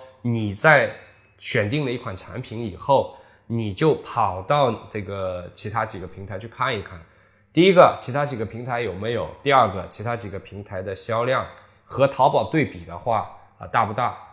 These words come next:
啊，或者说你可以清晰地看到，啊，其他的平台抢掉了淘宝多少的量，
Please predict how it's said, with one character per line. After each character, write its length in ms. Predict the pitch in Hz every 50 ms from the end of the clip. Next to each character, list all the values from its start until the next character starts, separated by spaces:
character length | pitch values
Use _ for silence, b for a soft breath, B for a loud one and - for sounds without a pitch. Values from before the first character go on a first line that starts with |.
| - _ _ _ _ _ _
啊， 100 | - 92
或 220 | 87 - - 147
者 100 | 123 107
说 300 | 101 - - 123 123 123
你 120 | 120 107 98
可 140 | - - 131
以 140 | 123 120 107
清 320 | - - - 143 143 143
晰 180 | 139 - - 135
地 80 | 131
看 300 | 123 - - 131 120 113
到， 260 | 117 120 110 95 B B B B B B B _ -
啊， 200 | 98 95 92 90 90
其 180 | - - 120
他 160 | 113 139 131
的 80 | 131 127
平 240 | - - - 110 113
台 180 | 98 107 107 107
抢 380 | - - - - 98 92 92 90
掉 160 | 110 120 120
了 80 | 107 98
淘 180 | - - 101 95
宝 140 | 92 87
多 200 | 87 - 104 107
少 220 | 107 - - 85 82
的 160 | - - - -
量， 240 | - 120 131 117